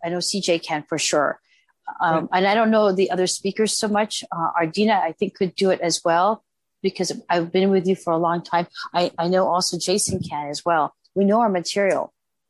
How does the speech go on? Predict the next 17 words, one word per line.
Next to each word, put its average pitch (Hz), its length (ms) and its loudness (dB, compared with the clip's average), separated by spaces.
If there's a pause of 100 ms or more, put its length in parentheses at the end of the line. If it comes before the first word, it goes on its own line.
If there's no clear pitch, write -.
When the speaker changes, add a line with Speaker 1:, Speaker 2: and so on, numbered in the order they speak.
(120)
Speaker 1:
whether 180 220 0
I'm 170 120 -2
talking 185 220 -4
about 175 240 -6
love 180 300 0
or 185 100 -4
relationships 175 680 -6
or 151 40 0
gratitude 175 580 0
or 160 60 0
generosity 180 1120 0 (320)
or 175 160 2
about 160 320 0
respect 190 480 -4
for 190 180 -2
one 180 180 -2
another 180 540 0